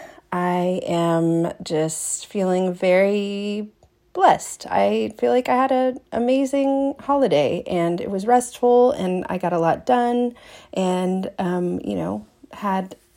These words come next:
a lot of family around, and I don't know, I just feel like it was a really good one.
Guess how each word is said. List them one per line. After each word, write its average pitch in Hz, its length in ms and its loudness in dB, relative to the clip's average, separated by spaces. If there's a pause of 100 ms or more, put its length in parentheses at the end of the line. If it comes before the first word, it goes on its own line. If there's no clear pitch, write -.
(100)
a 190 80 0
lot 185 240 2
of 185 100 0
family 208 520 -2
around, 202 500 0
and 165 320 -2 (960)
I - 80 4
don't 294 120 10
know, 294 200 8
I 226 100 4
just 220 220 -2
feel 233 140 2
like 233 180 2
it 233 60 2
was 220 120 2
a 220 80 0
really 208 280 0
good 208 220 0
one. 190 460 0